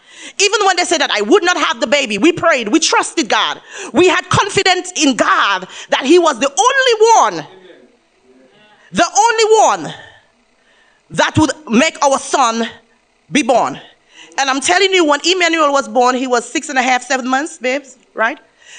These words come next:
And let me tell you, they thought that he was going to have all kind of issues. They were amazed that he went home two weeks and he had no issues. Emmanuel is an A student.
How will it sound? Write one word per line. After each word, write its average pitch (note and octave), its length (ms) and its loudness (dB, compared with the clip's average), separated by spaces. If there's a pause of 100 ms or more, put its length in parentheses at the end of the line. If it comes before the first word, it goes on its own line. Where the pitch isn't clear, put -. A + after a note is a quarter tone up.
And C4 240 -4
let C4+ 160 0
me D#4 100 -2
tell D4 220 -2
you, A#3 80 -6
they A3+ 120 -2
thought C#4+ 260 -2
that A#3+ 120 0
he A#3+ 120 -4
was A3+ 180 0
going G#3+ 300 -2
to B3 120 -4
have G3 460 0 (560)
all C4+ 220 4
kind C4+ 200 -4
of A3 80 -4 (120)
issues. D#3+ 580 -4 (800)
They B3+ 160 2
were C#4 160 0
amazed C#4+ 680 -2
that A#3+ 180 0
he B3+ 100 -2
went B3+ 200 0
home A3 160 0
two F4+ 220 2
weeks - 480 -4 (360)
and A#3+ 140 -4
he B3 80 -2
had A#3+ 240 -2
no D4+ 480 2 (160)
issues. B3+ 460 0
Emmanuel C#4 400 2
is D4+ 100 0
an A#3 140 0
A C4+ 120 2
student. F#3+ 540 -4